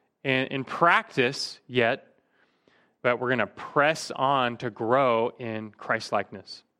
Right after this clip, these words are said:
And over in Romans six, eleven, and twelve, Paul puts it this way. He says, "Even so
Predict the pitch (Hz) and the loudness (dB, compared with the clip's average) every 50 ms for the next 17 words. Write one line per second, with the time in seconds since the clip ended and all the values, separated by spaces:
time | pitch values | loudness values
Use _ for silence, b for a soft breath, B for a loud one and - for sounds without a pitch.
0 | _ _ _ _ _ _ _ _ _ _ _ _ _ _ B B B B B B | _ _ _ _ _ _ _ _ _ _ _ _ _ _ B B B B B B
1 | B B B 151 156 143 143 135 131 131 139 143 143 147 135 - - - 151 147 | B B B 0 2 4 4 2 2 4 2 2 2 2 0 -2 0 0 0 0
2 | - - 143 135 135 135 131 127 120 - 151 143 135 131 127 - - 135 131 - | 0 0 2 2 2 2 2 -4 -2 2 2 2 2 2 -2 0 2 2 2 2
3 | - 131 - 127 107 139 131 - - 131 120 113 117 113 B B B B B B | -2 -6 -6 -4 -2 -2 -2 -2 0 0 0 0 0 -2 B B B B B B
4 | B B B B B B _ _ _ _ _ _ _ _ _ - 175 165 196 180 | B B B B B B _ _ _ _ _ _ _ _ _ -4 2 4 4 6
5 | 170 208 208 233 214 - - 220 220 202 196 190 190 | 6 4 4 4 0 4 4 4 4 4 2 0 -4